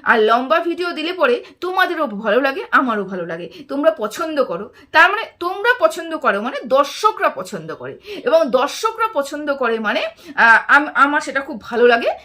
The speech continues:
সেই কারণে আমি দিই। এমন ভাবটা করছে, মানে দর্শকরা যেটা পছন্দ করে সেটাই টিনা করবে। টিনা করে এসেছে এতদিন। মানে, দর্শকদের এমন প্রাধান্য দেওয়া হচ্ছে যে, "তোমরা পছন্দ করো, তাই আমরা দিই,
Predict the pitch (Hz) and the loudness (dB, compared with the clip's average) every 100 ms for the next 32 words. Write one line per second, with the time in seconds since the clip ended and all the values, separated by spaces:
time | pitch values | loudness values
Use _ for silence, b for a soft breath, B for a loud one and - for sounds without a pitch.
0 | - 294 269 262 269 240 202 185 175 302 | -8 -6 -2 0 2 0 0 -6 -14 -20
1 | B 262 302 415 539 294 - 269 - 330 | B 2 2 2 -4 0 0 0 0 0
2 | 285 285 294 254 190 415 233 302 320 247 | 2 -2 -2 -4 -6 -8 0 2 4 4
3 | 254 - - 427 427 453 403 403 269 277 | 2 -2 -4 -4 0 -2 -2 -4 -4 -4
4 | 302 311 320 269 294 - 240 330 349 254 | -6 -6 0 0 0 0 2 2 2 -2
5 | 240 190 160 135 - _ b b - 302 | -4 -4 -8 -14 -16 _ b b -6 0
6 | 359 311 311 320 339 370 196 190 185 180 | 0 0 -2 -2 -2 -2 -4 -6 -10 -12
7 | B 381 240 311 - 254 254 - 403 392 | B -12 0 2 2 0 -2 -4 -4 0
8 | 330 294 320 453 480 359 403 415 466 494 | 2 2 2 0 2 4 2 0 0 4
9 | 311 370 311 - 254 208 B B 339 - | 6 6 4 -6 -8 -10 B B -10 -4
10 | 381 415 453 494 247 240 269 262 269 262 | -4 -2 -2 0 -2 -6 -6 -4 -4 -4
11 | 427 233 226 220 180 165 147 139 | -2 0 0 0 -6 -6 -10 -12